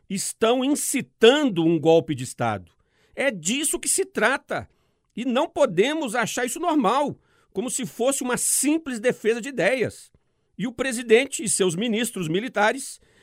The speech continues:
volta e meia, colocam sobre o peito da nação uma ameaça implícita, às vezes explícita, de que pode ocorrer uma ruptura institucional.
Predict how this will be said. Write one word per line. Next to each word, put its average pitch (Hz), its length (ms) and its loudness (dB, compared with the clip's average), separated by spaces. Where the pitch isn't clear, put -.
volta 262 460 2
e 233 40 -2
meia, 185 380 4
colocam 220 640 0
sobre 196 500 2
o 170 80 -2
peito 262 460 2
da 170 140 0
nação 160 580 -2
uma 233 200 -2
ameaça 247 480 0
implícita, 226 720 -2
às 330 200 -6
vezes 285 580 -2
explícita, 190 880 -2
de 180 120 -8
que 262 100 -12
pode 240 320 0
ocorrer 226 580 4
uma 262 140 2
ruptura 180 580 0
institucional. 110 800 -4